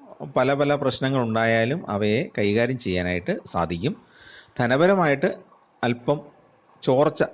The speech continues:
ഉണ്ടാകാൻ, അതായത് അധിക ചെലവുണ്ടാകാനുള്ള സാധ്യതയുണ്ട്. അതാണ് ഇടവക്കൂറിൽ വരുന്ന മകയിര നക്ഷത്രക്കാർക്ക് പ്രത്യേകിച്ച് എടുത്തു പറയാനുള്ളത്. അപ്പം മകയിരം നക്ഷത്രക്കാരുടെ പൊതുഫലം നോക്കുമ്പോൾ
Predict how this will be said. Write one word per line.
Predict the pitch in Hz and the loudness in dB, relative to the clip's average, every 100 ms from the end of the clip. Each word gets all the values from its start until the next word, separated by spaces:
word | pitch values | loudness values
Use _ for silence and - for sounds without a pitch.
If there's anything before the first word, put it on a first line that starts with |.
| - | -6
ഉണ്ടാകാൻ, | 98 90 85 85 | -4 0 0 -2
അതായത് | - 98 117 | -2 0 2
അധിക | 127 147 160 | 2 2 0
ചെലവുണ്ടാകാനുള്ള | 170 127 120 107 98 101 101 98 127 - | 2 0 0 0 0 2 0 0 -4 -6
സാധ്യതയുണ്ട്. | - 107 110 113 101 92 92 | -4 -2 0 0 0 0 -6
അതാണ് | - 95 95 120 | -6 -4 -2 -2
ഇടവക്കൂറിൽ | 117 117 123 - 135 131 | -2 0 0 0 2 2
വരുന്ന | 104 104 - | 2 0 -4
മകയിര | 104 101 101 | -2 0 0
നക്ഷത്രക്കാർക്ക് | 98 - 101 - 98 98 202 - - - - - | -4 -4 -4 0 -2 0 -4 -6 -20 -20 -14 -4
പ്രത്യേകിച്ച് | 156 - 165 165 - | -2 4 4 4 0
എടുത്തു | - 117 117 | 0 0 0
പറയാനുള്ളത്. | 101 92 82 73 71 67 - _ _ _ _ _ - - - - - - - - - _ _ _ _ _ _ _ _ _ _ - | 0 0 -2 -4 -10 -12 -16 _ _ _ _ _ -20 -20 -20 -20 -20 -20 -20 -20 -20 _ _ _ _ _ _ _ _ _ _ -2
അപ്പം | 156 160 139 | 0 0 0
മകയിരം | 135 160 196 202 | 2 4 4 2
നക്ഷത്രക്കാരുടെ | 180 170 175 180 180 | -2 0 2 4 4
പൊതുഫലം | 180 143 156 185 190 | 4 4 4 4 4
നോക്കുമ്പോൾ | 180 175 165 120 | 2 2 2 2